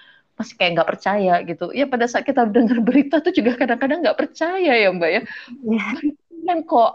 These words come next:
Speaker 1: aku baru kontak-kontakan kok yang
Speaker 2: Mm.
Speaker 1: seperti itu." Sama yang seperti kayak dialamin Mbak Tia barangkali ya, Mbak Tia,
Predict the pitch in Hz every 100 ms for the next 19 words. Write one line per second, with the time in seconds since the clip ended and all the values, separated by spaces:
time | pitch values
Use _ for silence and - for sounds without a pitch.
0 | - 294 - 277 254 262 294 311 302 302
1 | 311 311 302 339 302 269 240 180 185 226
2 | 196 - 190 170 185 _ - - _ _
3 | _ - 247 240 233 302 - 240 247 214
4 | 202 208 208 208 196 170 - 330 320 202
5 | 180 175 170 170 160 143 160 160